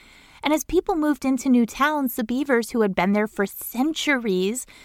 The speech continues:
started destroying property, chewing everything, and the humans, well, they didn't like it. So, in particular, Idaho needed a plan, a gentle plan that could move the beavers without causing an uproar.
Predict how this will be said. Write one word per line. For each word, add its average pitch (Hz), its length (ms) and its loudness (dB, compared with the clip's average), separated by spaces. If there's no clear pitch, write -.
started 285 480 0
destroying 208 600 2
property, 202 580 2
chewing 285 560 -2
everything, 254 540 4
and 226 120 0
the 285 60 -4
humans, 453 640 -2
well, 427 260 2
they 349 100 0
didn't 262 300 -2
like 160 240 2
it. - 200 -4
So, - 280 4
in 247 220 4
particular, 240 680 4
Idaho 220 640 6
needed 180 400 4
a 196 80 4
plan, 151 420 -2
a 302 200 -2
gentle 240 640 2
plan 170 480 2
that 233 160 -4
could 285 160 -4
move 311 300 -2
the 311 100 -4
beavers 185 420 2
without 196 260 2
causing 190 380 2
an 233 80 4
uproar. 175 500 2